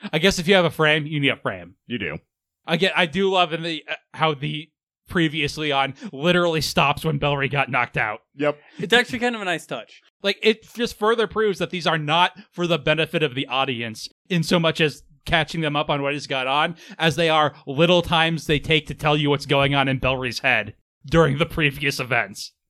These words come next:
Speaker 1: And he's like, "That was weird, that was weird, then I got knocked the fuck out." So,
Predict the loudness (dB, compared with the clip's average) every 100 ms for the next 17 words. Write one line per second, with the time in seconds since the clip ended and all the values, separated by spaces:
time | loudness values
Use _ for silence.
0 | _ -4 0 0 -2 -4 0 0 0 -4
1 | -2 -2 -4 -4 -4 -4 -8 -4 -4 -2
2 | -2 0 -2 -4 -6 -6 -10 -8 -8 -4
3 | -6 -6 -12 -12 -6 -2 0 0